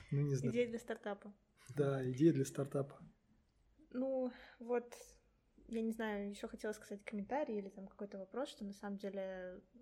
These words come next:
Speaker 2: проблема-то с такими большими моделями не только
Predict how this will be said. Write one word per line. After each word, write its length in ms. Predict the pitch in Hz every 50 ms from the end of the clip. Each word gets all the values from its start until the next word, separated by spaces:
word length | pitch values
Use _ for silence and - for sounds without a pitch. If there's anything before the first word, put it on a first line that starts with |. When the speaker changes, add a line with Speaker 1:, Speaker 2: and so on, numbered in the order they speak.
| 262 262 247 -
Speaker 2:
проблема-то 800 | - 214 220 202 208 226 214 208 196 202 - - 190 185 202 185 -
с 280 | - - - - - -
такими 240 | 208 196 - 196 190
большими 280 | 185 190 - - 208 196
моделями 380 | 196 196 196 196 196 190 185 190
не 80 | 190
только 280 | 196 208 202 202 196